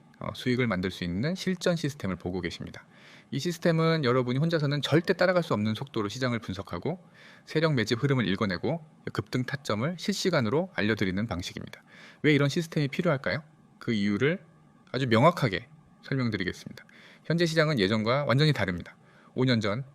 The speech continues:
이게 십 년 전의 방식으로는 절대 수익을 낼 수 없는 구조입니다. 에이아이 알고리즘, 초단타 매매, 기관 자동 매매, 해외 수급 변화,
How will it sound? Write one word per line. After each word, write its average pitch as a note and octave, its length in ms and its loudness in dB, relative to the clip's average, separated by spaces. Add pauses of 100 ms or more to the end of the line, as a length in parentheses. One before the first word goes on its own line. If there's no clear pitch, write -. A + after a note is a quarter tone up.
(180)
이게 A2 100 -4
십 E3 140 0
년 E3+ 180 4
전의 C#3 220 2
방식으로는 G2+ 580 -2 (440)
절대 C#3+ 260 4
수익을 C3 300 2
낼 F#2+ 100 2
수 - 140 -4
없는 F#2+ 180 0
구조입니다. F2 540 -6 (320)
에이아이 G#2 400 4
알고리즘, F2+ 500 -2 (400)
초단타 B2+ 400 -2
매매, G2+ 380 -2
기관 A2 240 -2
자동 G2 220 -2
매매, F#2 300 -4
해외 C3 220 0
수급 A#2+ 280 -6
변화, G#2 360 -2